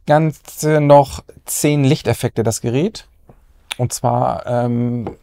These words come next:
ja, zehn normale Lichteffekte, sechs, sechs R-G-B-Effekte, also sprich sechzehn Stück insgesamt. Damit kann man auch wieder diverse Sachen simulieren,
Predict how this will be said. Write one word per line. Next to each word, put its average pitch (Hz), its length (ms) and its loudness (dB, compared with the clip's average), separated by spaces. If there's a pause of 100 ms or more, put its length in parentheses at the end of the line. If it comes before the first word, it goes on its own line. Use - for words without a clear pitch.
ja, 107 260 -2
zehn 131 240 -2
normale 127 300 2
Lichteffekte, 156 680 -2
sechs, 131 380 -4
sechs 131 440 -4
R-G-B-Effekte, 143 1300 0 (460)
also 110 200 -2
sprich 113 320 -6
sechzehn 113 460 -4
Stück - 260 -6
insgesamt. 113 720 -2
Damit 107 240 0
kann 107 160 -4
man 104 140 -2
auch 113 180 -2
wieder 107 240 -2
diverse 120 420 0
Sachen 117 280 -2
simulieren, 113 600 -2